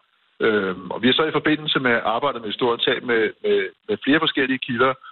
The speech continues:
øh, og der er det så kommet frem, at, øh, den ene af de her tre unge mænd, øh, på et tidspunkt, som du siger, mellem, øh, drabsepisoden og anholdelsen den sjette december, øh, er blevet optaget som fuldgyldigt medlem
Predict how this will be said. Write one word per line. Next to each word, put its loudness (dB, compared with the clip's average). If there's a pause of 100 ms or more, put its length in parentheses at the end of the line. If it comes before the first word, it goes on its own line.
(380)
øh, 2 (140)
og -2
der 4
er 2
det 0
så 2
kommet -4
frem, 0 (640)
at, -8 (200)
øh, 0 (240)
den 2
ene 2 (200)
af 0
de -2
her 4 (160)
tre 0 (200)
unge 0
mænd, 2 (480)
øh, 2
på 0
et -4
tidspunkt, 0
som -2
du -4 (100)
siger, 4 (280)
mellem, 0 (300)
øh, 2
drabsepisoden 0 (380)
og 2 (220)
anholdelsen -4 (100)
den -4 (120)
sjette 2
december, 0 (160)
øh, 2
er 2
blevet 2
optaget 0
som -2
fuldgyldigt 0
medlem 4